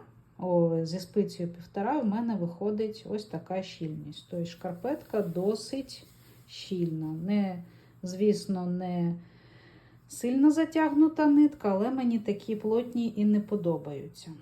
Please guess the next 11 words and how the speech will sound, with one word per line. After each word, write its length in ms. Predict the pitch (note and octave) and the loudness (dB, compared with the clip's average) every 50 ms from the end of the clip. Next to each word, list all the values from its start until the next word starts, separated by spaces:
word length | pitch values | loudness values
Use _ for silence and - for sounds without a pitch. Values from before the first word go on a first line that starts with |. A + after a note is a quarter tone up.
| - - - - - - | -20 -20 -20 -20 -20 -18
Що 260 | - - - D#4+ F4 | -10 -2 0 4 6
можу 200 | E4+ D#4+ B3+ C4 | 6 6 4 4
сказати 520 | - - - G#3+ G3 G#3 A3+ A3+ - - G3+ | -4 -2 -2 0 2 2 0 0 -2 -4 -4
за 160 | F3 F3+ E3+ | -2 -2 -4
цю 200 | F3 - G#3 G3 | -4 -2 -2 -2
нитку? 380 | F3 E3 D#3 D3+ - - - | 0 0 -2 -4 -8 -8 -8
Її 260 | F3+ F#3+ G3+ G3 A3+ G#3 | -6 -4 -4 -2 -2 -2
дуже, 400 | G3 A#3 B3+ D4 C#4+ C4+ - D4 | -2 0 0 0 -2 0 0 0
е, 760 | C#4 C#4 C#4 C4 B3 G#3 - - F#3+ F#3 F3 F3 F3 F3 F3 F3 | 2 2 2 0 -2 -4 -6 -6 -4 -2 -2 0 -2 -2 -4 -6
комфортно 480 | - F#3 E3+ - - G#3 G#3 - G#3+ G3+ | -8 -8 -8 -6 -6 -6 -6 -4 -6 -6
в'язати. 500 | F3+ F3 E3+ D#3+ D3+ C#3 - - - - | -2 -2 -4 -4 -4 -8 -12 -14 -16 -20